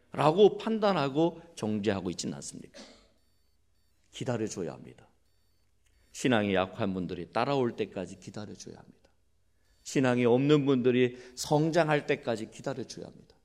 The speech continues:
그런데 우리는 너무 쉽게 판단합니다. 이건 이렇게 해야 되는데, 이렇게, 이렇게 해야 되는데,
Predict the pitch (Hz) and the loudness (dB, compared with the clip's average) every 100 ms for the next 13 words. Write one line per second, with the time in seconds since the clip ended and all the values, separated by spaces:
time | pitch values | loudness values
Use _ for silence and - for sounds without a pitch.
0 | _ _ _ _ _ _ _ - 98 90 | _ _ _ _ _ _ _ -2 -2 -2
1 | 92 90 85 82 110 127 - - 127 - | -2 -2 -4 -4 -4 -4 -6 -10 -12 -12
2 | 143 139 123 90 78 - _ _ _ _ | -12 -10 -12 -12 -18 -20 _ _ _ _
3 | _ _ _ _ _ _ 117 156 165 185 | _ _ _ _ _ _ 2 6 8 8
4 | 196 214 170 165 135 131 117 110 101 110 | 8 8 8 8 8 6 2 0 2 2
5 | 110 - - 165 180 180 196 196 - 175 | 2 -4 4 6 6 4 2 2 2 4
6 | 151 120 110 90 82 82 71 | 4 4 0 -2 -4 -6 -8